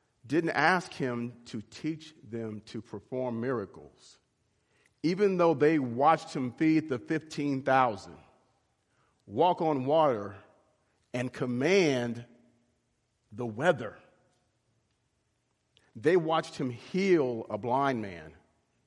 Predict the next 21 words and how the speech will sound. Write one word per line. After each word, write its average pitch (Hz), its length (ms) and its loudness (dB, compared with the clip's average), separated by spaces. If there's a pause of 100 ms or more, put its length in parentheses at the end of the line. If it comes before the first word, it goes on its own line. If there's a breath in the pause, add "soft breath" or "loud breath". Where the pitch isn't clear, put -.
(540)
and 127 180 -2
bring 127 300 -2
Lazarus 120 840 2 (520)
back 131 320 0
from 117 180 -6
the 110 80 -6
dead. 101 460 -6 (640 soft breath)
And 151 140 2
they 190 80 8
didn't 202 260 2
even 170 220 -2
ask 208 480 2
him 143 400 -4 (360 loud breath)
to 151 160 -6
teach - 540 -10 (140)
them 143 300 -2
how 139 360 -4
to - 160 -10
heal. 180 500 -4 (1900)
They 135 320 2
asked 135 440 4